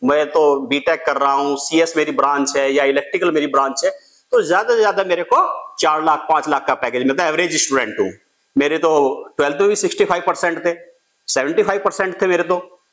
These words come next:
लेकिन मैं तो average हूं, मैं तो ज्यादा अच्छा नहीं कर सकता।" तो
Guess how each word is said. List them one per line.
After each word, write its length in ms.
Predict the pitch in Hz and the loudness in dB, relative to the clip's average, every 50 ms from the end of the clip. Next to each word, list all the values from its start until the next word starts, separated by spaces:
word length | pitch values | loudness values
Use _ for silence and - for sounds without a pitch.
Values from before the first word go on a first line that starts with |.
| _ - | _ -6
लेकिन 180 | 151 151 160 143 | -4 -2 0 0
मैं 140 | 131 127 - | 0 0 0
तो 80 | 147 | 0
average 360 | 123 117 117 131 139 135 151 | -2 0 2 2 2 2 2
हूं, 60 | 170 147 | 2 2
मैं 160 | 135 127 123 | 2 2 0
तो 100 | - 135 | 0 0
ज्यादा 200 | 131 123 123 120 | 0 0 0 0
अच्छा 480 | 120 - - - 226 - - - - - 143 | -2 -2 -2 -2 -2 -4 -8 -10 -2 2 2
नहीं 240 | 135 131 139 151 | 2 2 2 0
कर 160 | 139 127 110 101 | 0 -2 -2 -2
सकता।" 520 | - 110 - - - 104 - - _ _ _ _ _ _ _ _ _ _ _ - | -4 -8 -8 -6 -8 -8 -8 -10 _ _ _ _ _ _ _ _ _ _ _ 0
तो 240 | 151 156 160 156 | 2 2 4 4